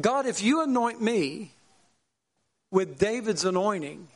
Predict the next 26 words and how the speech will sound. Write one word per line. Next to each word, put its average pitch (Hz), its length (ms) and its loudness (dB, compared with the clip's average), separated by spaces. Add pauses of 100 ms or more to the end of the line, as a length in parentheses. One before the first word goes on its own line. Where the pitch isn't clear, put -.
(680)
then 190 180 0
I 254 160 -2
can 269 200 -4
become 220 640 0
one 208 160 2
of 196 160 -4
his 185 240 0
mighty 208 360 0
men. 180 540 -4 (1500)
And 196 200 -2
David 285 420 -2
could 208 180 -2
do 247 160 2
a 220 60 2
lot 240 460 0
more 247 260 2
with 202 180 0
four 247 360 0
hundred 202 520 -2
of 170 160 -2
us 165 300 0
than 175 160 0
he 170 80 2
can 175 340 -2
by 165 200 0
himself. - 880 -4